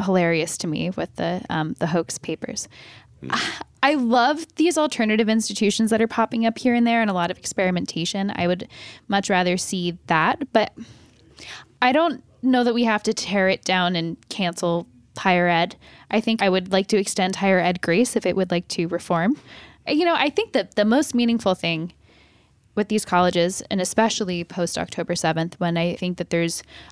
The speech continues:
Speaker 1: a less partisan scrutiny on them and it's just a g-, more generalized suspicion, I would say that a market pressure of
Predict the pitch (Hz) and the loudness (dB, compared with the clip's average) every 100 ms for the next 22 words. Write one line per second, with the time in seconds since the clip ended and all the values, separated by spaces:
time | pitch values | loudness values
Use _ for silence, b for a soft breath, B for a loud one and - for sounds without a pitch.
0 | - 180 180 - - 190 180 196 214 226 | 0 2 2 0 -2 0 0 0 2 0
1 | 226 - 262 254 277 277 277 302 285 214 | 0 -2 0 2 2 4 4 4 2 2
2 | 170 170 - 170 180 175 - - 185 180 | -2 -2 -4 -2 -2 -4 -6 -6 -2 -2
3 | 175 175 165 165 165 160 165 - - 165 | -2 -2 -4 -2 -2 -2 -4 -6 -6 -8
4 | - 165 170 175 - B B B B _ | -8 -8 -6 -8 -10 B B B B _
5 | 208 240 220 269 247 233 - - b b | 2 2 2 2 4 2 -2 -8 b b
6 | _ 220 214 208 214 233 349 - 269 247 | _ 0 2 2 2 0 -2 0 0 2
7 | 214 175 175 - | 2 2 -2 -4